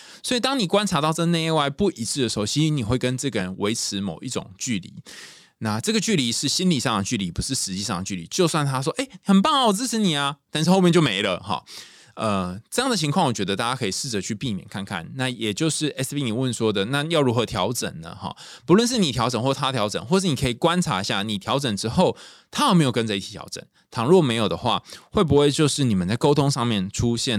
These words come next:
了问题，甚至是都是你在支持他，但是他却没有支持你呢？当你会提出一个问题是，会不会放手就是一种解脱的时候，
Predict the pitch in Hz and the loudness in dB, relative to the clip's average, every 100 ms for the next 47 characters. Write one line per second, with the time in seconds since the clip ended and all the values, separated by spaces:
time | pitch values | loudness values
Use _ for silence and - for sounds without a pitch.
0 | 87 85 - - 147 104 - - - - | 0 -2 -6 0 2 2 -6 -16 -18 -20
1 | - - - - 185 170 156 170 - 196 | -20 -20 -8 4 4 4 2 0 4 6
2 | 196 202 147 107 127 131 104 95 104 98 | 6 4 2 2 -2 -2 -4 -4 -4 -4
3 | 107 110 110 98 - 110 120 - - 117 | -4 -6 -6 -6 -4 -4 -4 -6 -2 0
4 | 92 87 90 101 78 - - 117 - 92 | 0 -2 0 0 -2 -6 -6 -4 -4 -4
5 | 90 - - - - - - - - - | -6 -8 -16 -20 -20 -20 -20 -20 -20 -20
6 | _ _ _ _ - 240 294 208 143 196 | _ _ _ _ -4 0 2 4 6 6
7 | 165 143 - 120 - 151 147 135 127 143 | 6 0 0 0 4 2 2 0 2 4
8 | 151 113 98 - 120 104 - 240 185 147 | 4 2 -2 0 0 0 2 2 4 4
9 | 151 165 208 147 101 85 139 127 135 131 | 4 4 0 0 -2 -2 -2 0 0 -2
10 | 120 92 104 - 85 - 101 101 104 107 | -2 -4 -4 -6 -4 0 2 2 0 -4
11 | 101 98 190 202 107 | -4 -2 2 2 0